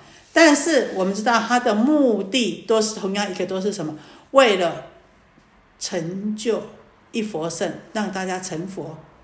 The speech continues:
虽然有种种的权巧方便啊，还有为了众生根基不同而呢，啊，说出不同的话，但是呢，绝不自相矛盾。所谓呢，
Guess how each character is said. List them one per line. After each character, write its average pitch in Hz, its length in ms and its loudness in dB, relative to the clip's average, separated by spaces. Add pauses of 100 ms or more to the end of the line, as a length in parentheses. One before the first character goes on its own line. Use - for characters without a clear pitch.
(1300)
虽 294 240 4
然 208 400 2
有 170 220 -2
种 196 240 -6
种 196 160 -2
的 165 80 -6
权 180 200 -6
巧 190 160 -4
方 170 340 -4
便 160 200 -2 (300)
啊， 156 260 -8
还 196 100 -4
有 202 160 2 (140)
为 240 160 4
了 185 140 2
众 247 240 2
生 214 240 0
根 208 180 2
基 196 160 -2
不 208 120 0
同 156 320 -4 (180)
而 190 180 0
呢， 196 340 -4 (260)
啊， 170 140 -4
说 262 260 2
出 262 180 -2
不 262 100 0
同 196 200 -2
的 180 100 -4
话， 156 220 -4
但 247 220 4
是 240 220 0
呢， 180 200 0
绝 196 280 2
不 233 160 0
自 214 260 4
相 190 240 -2
矛 170 200 -4
盾。 170 420 -2
所 170 240 -2
谓 208 180 4
呢， 175 220 -2